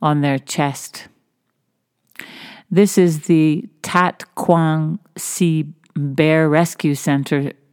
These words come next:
uh, which has been set up to rescue bears that have been captured and or abused. It has been set up as the first thing you see after coming into the entrance of the National Wildlife Park,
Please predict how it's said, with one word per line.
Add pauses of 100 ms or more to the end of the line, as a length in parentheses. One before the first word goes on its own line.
(280)
uh, (200)
which
has
been
set
up
to
rescue
bears (480)
that
have
been
captured
and
or
abused. (1300)
It
has
been
set
up
as
the
first
thing
you
see
after
coming
into
the
entrance
of
the
National
Wildlife
Park,